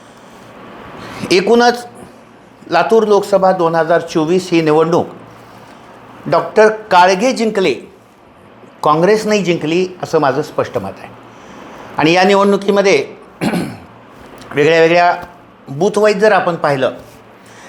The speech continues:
गावाची रचना पाहिली, तर काळगेंची लीड कोणत्या बूथवर आहे, काळगेंचे गाव कोणत्या लीडवर आहेत, तर आश्चर्य सांगतो की लातूर लोकसभा मतदारसंघात जो लोहा कंदा-, कंधार मतदारसंघ येतो,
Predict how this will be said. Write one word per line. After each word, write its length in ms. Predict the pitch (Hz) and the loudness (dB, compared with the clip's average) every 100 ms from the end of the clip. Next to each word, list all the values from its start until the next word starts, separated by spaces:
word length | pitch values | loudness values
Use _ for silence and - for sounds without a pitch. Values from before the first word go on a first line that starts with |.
| - - | -6 0
गावाची 380 | 156 175 175 | 2 2 0
रचना 340 | 185 185 214 220 | 0 0 0 0
पाहिली, 380 | - 151 127 107 - - - - - - | 0 0 -2 -10 -16 -20 -20 -20 -18 -8
तर 60 | 151 | -2
काळगेंची 520 | 160 165 175 170 170 | 0 2 0 0 0
लीड 160 | 170 | 0
कोणत्या 280 | 160 160 151 | 0 0 0
बूथवर 340 | 147 143 139 135 | 0 0 2 2
आहे, 160 | 135 131 - - - - | 2 -2 -12 -20 -20 -2
काळगेंचे 640 | 151 147 156 151 156 151 143 | 0 2 0 -2 0 2 2
गाव 280 | 143 156 | 2 2
कोणत्या 340 | 165 151 139 135 | 2 -2 -4 -4
लीडवर 340 | 131 127 127 | -4 -2 0
आहेत, 180 | 123 117 117 - - - - - - - | 0 -2 -6 -20 -20 -20 -20 -20 -20 0
तर 180 | 208 233 - - - - - - - - - - | 2 2 0 -6 -20 -20 -20 -20 -20 -20 -14 -6
आश्चर्य 420 | 147 - 226 233 | -4 0 4 4
सांगतो 380 | - 156 139 151 | 2 -2 0 -2
की 200 | 147 160 | 0 0
लातूर 360 | 156 156 196 | 0 2 0
लोकसभा 440 | 196 160 151 143 151 | 2 2 2 2 2
मतदारसंघात 680 | 143 131 139 120 127 127 127 | 0 0 0 0 -2 0 0
जो 160 | 131 | 0
लोहा 240 | 135 143 190 | 0 0 0
कंदा-, 360 | 180 143 139 | 0 0 -2
कंधार 320 | - 135 131 | -2 -2 0
मतदारसंघ 500 | 131 123 123 110 123 | 0 0 -2 -2 -4
येतो, 340 | 113 107 107 | -6 -4 -6